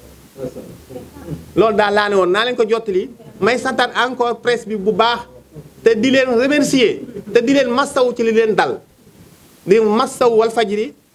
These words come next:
di massaw waa T F M, R F M fii ci Mbàkke li fi xew, ah, ñaaw na lool, lool,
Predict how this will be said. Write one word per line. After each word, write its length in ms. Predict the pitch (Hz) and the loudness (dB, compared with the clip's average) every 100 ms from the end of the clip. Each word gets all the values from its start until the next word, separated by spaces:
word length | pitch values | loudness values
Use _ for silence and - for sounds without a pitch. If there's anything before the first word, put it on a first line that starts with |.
| - - | -18 -2
di 140 | 180 | 0
massaw 400 | 220 254 254 240 | 2 0 2 4
waa 240 | 196 214 220 _ _ - | 4 2 -2 _ _ -2
T 60 | 220 | -2
F 120 | 254 | 0
M, 120 | 233 220 | -2 -2
R 160 | 214 262 226 | 0 0 0
F 40 | |
M 140 | 240 | -2
fii 160 | 220 240 | -2 0
ci 60 | 226 | 2
Mbàkke 380 | 214 190 208 - _ | 2 0 -2 -4 _
li 100 | 175 | -2
fi 100 | 202 | -2
xew, 280 | 233 214 220 - _ _ - - | 0 0 0 -4 _ _ -6 0
ah, 180 | 208 - | 0 2
ñaaw 340 | 175 196 202 202 | 4 4 4 2
na 100 | 202 | 2
lool, 360 | 202 233 269 247 | 4 2 2 2
lool, 200 | 247 | 0